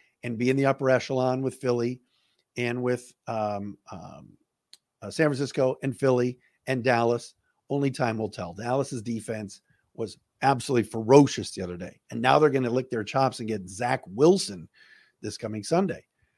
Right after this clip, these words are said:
But the Lions absolutely can be a top ten team all year. Um, I truly believe it.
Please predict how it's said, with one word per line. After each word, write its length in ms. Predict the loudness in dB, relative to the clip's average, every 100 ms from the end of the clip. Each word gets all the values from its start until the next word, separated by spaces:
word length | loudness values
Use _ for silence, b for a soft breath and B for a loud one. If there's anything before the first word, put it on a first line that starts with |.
| _ -10
But 80 |
the 60 | -4
Lions 340 | 0 0 2
absolutely 600 | 2 2 0 -2 -2 -4 -10
can 120 | -8
be 120 | -8
a 40 |
top 260 | -8 -10 -8
ten 220 | -8 -8
team 220 | -6 -6 -4
all 160 | -4
year. 360 | -6 -8 -8 -10 _ _ _ _ -4
Um, 300 | -2 -2 -4
I 60 | -2
truly 280 | 4 6
believe 300 | 8 8 8
it. 100 | 6